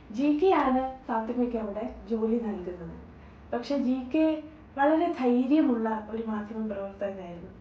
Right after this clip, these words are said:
ഒരുപക്ഷെ നമ്മളിപ്പോ, ഏഹ്, വളരെ വിരളമായി മാത്രം കാണുന്ന തരത്തിലുള്ള ഒരു മാധ്യമ പ്രവർത്തകൻ. അദ്ദേഹം ഒരു പ്രത്യേക സാഹചര്യത്തിൽ പത്രത്തിന്റെ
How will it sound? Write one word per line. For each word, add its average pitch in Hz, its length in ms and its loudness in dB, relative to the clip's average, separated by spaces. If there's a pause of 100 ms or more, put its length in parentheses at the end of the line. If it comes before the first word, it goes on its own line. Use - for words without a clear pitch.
ഒരുപക്ഷെ 240 400 0
നമ്മളിപ്പോ, 247 580 0 (460)
ഏഹ്, 220 360 -2
വളരെ 226 320 -2 (120)
വിരളമായി 262 560 4
മാത്രം 220 460 2
കാണുന്ന 196 400 -6
തരത്തിലുള്ള 196 760 -6
ഒരു 214 260 -4 (120)
മാധ്യമ 190 340 -10
പ്രവർത്തകൻ. 180 540 -12 (920)
അദ്ദേഹം 349 540 4 (1400)
ഒരു 311 140 4
പ്രത്യേക 302 440 4
സാഹചര്യത്തിൽ 240 840 2 (380)
പത്രത്തിന്റെ 254 760 0